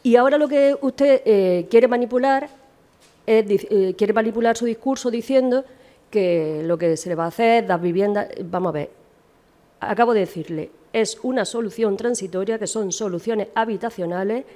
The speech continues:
para intentar solucionar el problema. Como le he dicho,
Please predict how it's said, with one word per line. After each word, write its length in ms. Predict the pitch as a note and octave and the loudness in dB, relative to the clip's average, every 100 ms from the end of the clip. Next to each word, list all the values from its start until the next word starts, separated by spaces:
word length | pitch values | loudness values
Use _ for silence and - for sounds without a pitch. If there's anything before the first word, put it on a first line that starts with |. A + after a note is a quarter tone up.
| - - _ _ | -20 -20 _ _
para 400 | G#3+ G3+ A3 B3 | 4 4 4 2
intentar 500 | B3+ A3+ D#3+ D#3 D#3 | 0 -2 -4 -4 -6
solucionar 600 | - G#3+ F#3 D#3 D3 D3+ | -6 -8 -6 -6 -6 -6
el 80 | F3+ | -8
problema. 380 | - C3 - - _ _ _ _ _ - - - - - _ _ _ _ _ _ _ _ _ - | -10 -16 -16 -20 _ _ _ _ _ -20 -20 -20 -20 -20 _ _ _ _ _ _ _ _ _ -2
Como 220 | A3+ G#3+ | 2 4
le 100 | G#3+ | 4
he 20 | |
dicho, 300 | F3+ - - | 2 -2 -12